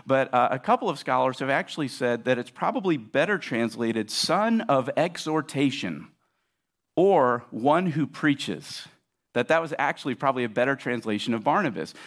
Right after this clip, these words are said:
This guy was a teacher, right? There's a lot of times I've heard all kinds of sermons on Barnabas, and they're like, you know, you get the end, and they're like, "Go be a Barnabas. Go, like, pat people on the head and encourage them and tell them, you know, 'Good job, buddy,'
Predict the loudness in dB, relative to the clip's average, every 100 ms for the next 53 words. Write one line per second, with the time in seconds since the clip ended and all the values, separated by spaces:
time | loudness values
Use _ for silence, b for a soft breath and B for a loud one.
0 | -2 -2 0 0 2 2 0 -8 _ _
1 | -4 -2 0 2 2 2 0 2 2 0
2 | 2 2 2 0 0 0 2 2 2 -2
3 | -4 -4 -4 -2 -2 -2 0 0 0 -4
4 | -8 -6 -2 -2 0 0 -2 -2 0 2
5 | 0 0 0 0 -2 0 0 0 -2 -2
6 | 0 0 -2 -6 -4 -2 -2 -4 B -6
7 | -4 -4 -2 0 0 0 0 0 0 -2
8 | 0 0 2 2 2 2 0 0 0 -4
9 | -6 -8 -4 -4 -2 -2 -2